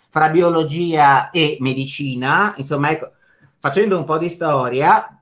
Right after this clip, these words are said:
per questa scuola sono passate personalità che vanno da Rita Levi Montalcini, non so se mi spiego, a Franco Cardini, il maggior storiografo italiano vivente,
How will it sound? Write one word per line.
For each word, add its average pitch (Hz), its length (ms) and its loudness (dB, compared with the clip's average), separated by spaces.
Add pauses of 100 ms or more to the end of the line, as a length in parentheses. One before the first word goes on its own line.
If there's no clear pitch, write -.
(100)
per 220 300 2
questa 170 380 -4
scuola 143 920 0
sono 165 320 -6
passate 135 920 0
personalità 165 800 0
che 175 100 -6
vanno 151 280 2
da 135 120 -2
Rita 160 260 -2
Levi 147 280 -2
Montalcini, 139 720 -6
non 120 160 -6
so 123 140 -8
se 113 140 -12
mi 120 100 -8
spiego, 117 680 -2 (540)
a 165 400 4
Franco 131 360 0
Cardini, 127 680 -2
il 123 140 -6
maggior 127 320 -2
storiografo 127 600 -2
italiano 120 480 -4
vivente, 139 760 0